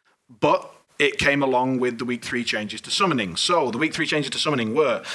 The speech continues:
that in addition to losing your combat action, you also have to kill, now you can't kill cultists, you have to kill one of your decent solos.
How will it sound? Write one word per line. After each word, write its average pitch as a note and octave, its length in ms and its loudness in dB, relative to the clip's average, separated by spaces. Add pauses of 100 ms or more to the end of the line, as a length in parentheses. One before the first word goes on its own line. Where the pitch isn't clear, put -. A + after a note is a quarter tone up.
(180)
that C3+ 240 0
in E3+ 100 4
addition D#3 460 2
to C#3+ 120 -2
losing D3 300 2
your C3+ 80 0
combat E3 300 2
action, A2+ 320 0
you A#2+ 100 -6
also E3 360 0
have D3+ 220 0
to C#3+ 60 -6
kill, D3 300 0
now D3+ 180 2
you C#3 140 0
can't D3+ 260 0
kill C#3 220 -2
cultists, - 760 -2 (680)
you C3+ 320 2
have - 280 0
to C#3 400 2 (160)
kill F#3 480 2
one D3+ 220 2
of C#3+ 120 0
your C#3+ 220 2
decent D3 400 2
solos. A2 580 0